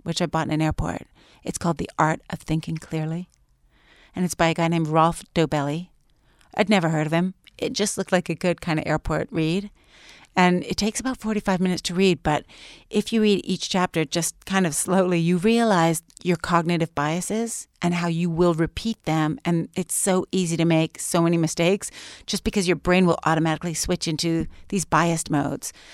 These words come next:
So that one, I think everyone should read, like, once a year. There's a great one if you're already in business and you're, you know, running a business or even small, large, whatever, called Principles by Ray Dalio, who is, you know, everyone said he was this crazy hedge fund manager. <laughs> I,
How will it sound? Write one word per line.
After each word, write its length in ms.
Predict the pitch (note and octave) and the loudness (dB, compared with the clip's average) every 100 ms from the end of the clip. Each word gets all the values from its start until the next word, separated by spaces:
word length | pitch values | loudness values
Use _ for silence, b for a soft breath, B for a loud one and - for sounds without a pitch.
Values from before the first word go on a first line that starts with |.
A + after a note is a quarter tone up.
| B | B
So 200 | - F#3 | 0 0
that 280 | D#3+ E3+ F#3 | 2 2 4
one, 140 | A3 | 4
I 80 | G#3 | 2
think 300 | F#3+ F3+ - - | 2 0 -2 -4
everyone 300 | F#3+ F#3+ F#3+ | -2 0 0
should 180 | - D#3 | 0 -2
read, 320 | E3+ F3 - | 0 0 -2
like, 120 | G3+ - D3 - | -8 -12 -14 -8
once 300 | - D#3+ - | -2 0 0
a 20 | |
year. 260 | C#3 A#2 F#3 _ _ B B B B B B B | -6 -8 -10 _ _ B B B B B B B
There's 180 | F#3 F3 | 2 0
a 60 | |
great 340 | - F#3+ G#3 F3+ | -2 0 0 2
one 160 | F3 | 0
if 100 | E3+ | 0
you're 140 | G3 F#3+ | 0 4
already 320 | G#3 G#3 G3 | 4 4 2
in 80 | F3 | 2
business 560 | F3 F#3+ A3 B3 - - | 0 0 -2 -2 -6 -4
and 160 | F3+ | 0
you're, 160 | F3 D#3 - | 0 -4 -6
you 100 | F#3+ | -2
know, 120 | D#3+ D3+ | 0 0
running 540 | D3+ F3 F3 E3+ E3 | 2 4 4 2 0
a 80 | D#3+ | -2
business 520 | - E3+ E3 E3 D#3+ | -4 -2 0 -2 0
or 240 | E3 D#3 D#3+ | 2 4 2
even 260 | G#3+ G3+ - | 0 -4 -6
small, 480 | - G#3 F#3+ A3 G#3 | 0 4 6 6 6
large, 340 | E3+ F#3 F#3 F3 | 4 4 4 2
whatever, 560 | E3+ F3+ D#3 C#3+ E3 - | 2 4 2 0 -2 -4
called 240 | - F3 - | -4 -2 0
Principles 580 | F#3+ F3 G3 A3 A#3 | 0 0 -2 -2 -2
by 160 | - F3+ | -2 0
Ray 220 | E3 E3 | 2 0
Dalio, 580 | E3 D#3+ F3 F#3 A#3 C4 B B B B | 0 0 0 0 -2 -4 B B B B
who 140 | G#3 | 4
is, 360 | F#3 F3 - - | 4 2 -2 -6
you 140 | G3+ | -4
know, 280 | F3 D#3 D#3 | 0 -2 -2
everyone 320 | F#3+ G3+ G#3 F#3 | -4 -2 -2 -4
said 100 | D#3+ | -4
he 80 | |
was 120 | D3+ - | -6 -8
this 120 | D3 | -10
crazy 400 | - D#3+ E3 D#3 | -6 -6 -6 -6
hedge 240 | E3 E3 | -6 -6
fund 180 | - D#3+ | -4 -2
manager. 380 | D#3 E3 D#3+ D#3+ | 0 0 0 -2
<laughs> 40 | G3 | -2
I, 220 | G3+ | -2